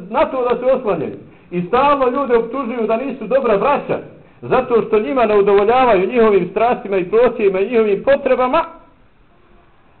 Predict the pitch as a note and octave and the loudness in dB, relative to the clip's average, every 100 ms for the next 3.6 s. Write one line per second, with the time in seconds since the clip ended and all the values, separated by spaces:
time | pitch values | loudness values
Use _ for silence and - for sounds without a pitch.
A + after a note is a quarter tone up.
0 | - B2 F3+ - F#3+ F3+ G3+ G3 G3 F#3+ | -14 0 0 2 0 2 -2 -2 -2 -2
1 | F3+ F#3+ F#3 F#3 G3+ - G3 G3 F3 E3+ | -2 0 2 2 0 0 -4 -4 -2 -2
2 | G#3+ G3 G#3+ G3+ - - E3 G3+ F#3+ F3+ | -2 -2 -6 -8 -14 -6 -2 0 0 -2
3 | F#3 G#3+ F#3 F3+ D3 A2 | -2 -2 -4 -2 -2 -2